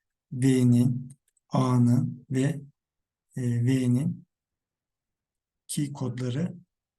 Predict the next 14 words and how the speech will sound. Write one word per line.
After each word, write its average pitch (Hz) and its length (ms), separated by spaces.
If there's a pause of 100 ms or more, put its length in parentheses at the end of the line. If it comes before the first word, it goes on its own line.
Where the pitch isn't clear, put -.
(720)
e, 135 60 (1600)
burada 139 480 (120)
var. 165 180
Yalnız 170 500
bunları 147 480 (840)
yazdırmayı 139 580
başaramıyor. 139 540
Dolayısıyla 147 440
robot 139 420
class 160 260
çok 143 200
stable 127 380
şekilde 131 500
çalışmıyor. 120 580